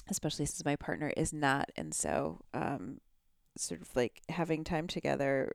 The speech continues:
is, is challenging when you're not necessarily the same time, um, sort of dire-, you know, like, uh, internal clock. Um, this is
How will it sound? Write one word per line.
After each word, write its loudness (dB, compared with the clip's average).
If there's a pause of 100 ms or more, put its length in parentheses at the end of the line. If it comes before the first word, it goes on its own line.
is, 0
is 0
challenging 0
when -2
you're 0 (100)
not -2
necessarily -2
the -4
same -4 (1000)
time, 8 (540)
um, 0 (480)
sort -2
of 0 (320)
dire-, 4
you -2
know, 0
like, -4
uh, -2 (240)
internal -2
clock. 4 (760)
Um, 8
this 8
is 10